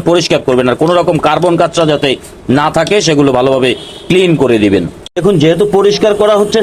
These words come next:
সব কিছুই কিন্তু খোলা আছে, A to Z একদম। এক, এখানে যে ওভারফ্লোর যে পিন থাকে, এই যে দেখুন, এটা ওভারফ্লোর পিন। হ্যাঁ, এই যে এই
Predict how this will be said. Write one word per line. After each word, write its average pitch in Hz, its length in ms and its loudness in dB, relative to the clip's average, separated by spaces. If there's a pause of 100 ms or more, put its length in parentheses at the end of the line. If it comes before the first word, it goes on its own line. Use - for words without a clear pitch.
(140)
সব 165 180 0 (100)
কিছুই 214 300 0
কিন্তু 214 160 0 (100)
খোলা 165 260 2
আছে, 127 200 -4
A - 60 -2
to 170 120 2
Z - 20 2 (220)
একদম। 156 180 0 (100)
এক, 170 60 -2 (280)
এখানে 170 240 0 (120)
যে 180 60 2 (460)
ওভারফ্লোর 196 480 0 (100)
যে 196 140 2
পিন 180 140 4 (100)
থাকে, 165 240 0
এই 147 80 2
যে 151 120 2
দেখুন, 156 260 0
এটা 160 100 0 (100)
ওভারফ্লোর 160 460 0 (120)
পিন। 120 160 -2 (100)
হ্যাঁ, 220 180 0 (460)
এই 135 100 -2
যে 92 80 0 (720)
এই 175 60 0